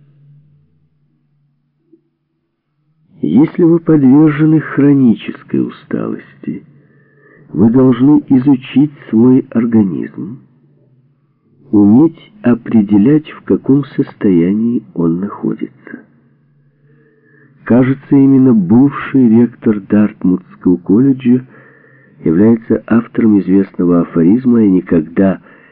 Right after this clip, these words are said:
не стою, если могу сидеть, никогда не бегу, если могу идти, никогда не сижу, если могу лечь». Хотя большинство из нас,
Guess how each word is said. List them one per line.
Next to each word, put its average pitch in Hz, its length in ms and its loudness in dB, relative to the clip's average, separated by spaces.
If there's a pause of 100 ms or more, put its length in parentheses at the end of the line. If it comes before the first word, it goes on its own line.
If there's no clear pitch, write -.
(240)
не 92 220 0
стою, 98 720 0
если 90 260 -4
могу 82 360 0 (180)
сидеть, 87 560 -2
никогда 82 640 -2
не 80 180 -2
бегу, 80 420 0
если 65 380 -6
могу 64 420 -4
идти, 98 640 -4 (1000)
никогда 76 600 -4
не 67 180 -4 (140)
сижу, 69 300 -2
если 123 340 -4
могу 57 320 -6
лечь». - 520 -12 (1900)
Хотя 160 280 0
большинство 139 600 0
из 139 140 -2
нас, 139 140 0